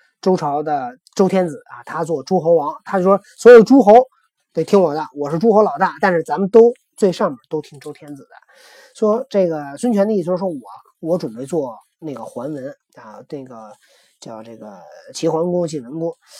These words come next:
然后呢，鲁肃就说：“说有曹操在，你能当齐桓公晋文公？”说素切料之汉室不可复兴，曹操不可促除。都讲到这样了啊。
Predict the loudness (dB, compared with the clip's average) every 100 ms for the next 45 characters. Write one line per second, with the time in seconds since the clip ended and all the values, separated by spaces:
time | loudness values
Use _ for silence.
0 | -20 -8 -4 -2 -4 -8 -12 -8 -6 -6
1 | -6 -8 -6 -4 -6 -10 -14 -2 2 4
2 | 2 0 -2 -6 _ _ _ -12 -12 -12
3 | -10 -6 -6 -4 -6 -4 -4 -4 -6 -8
4 | -12 -8 -4 -4 -6 _ _ _ _ _
5 | _ _ -2 -2 2 0 0 -4 0 0
6 | 2 -2 -6 -8 -6 -2 -2 -2 -8 -12
7 | -12 -12 -12 -12 -12 -16 -14 -12 -12 -10
8 | 0 0 2 0 -2 -4 -10 -10 -10 -12
9 | -12 -12 -10 -12 -12 _ _ _ _ _
10 | _ _ _ _ _ -6 -6 -6 -10 -10
11 | -12 -12 -20 -20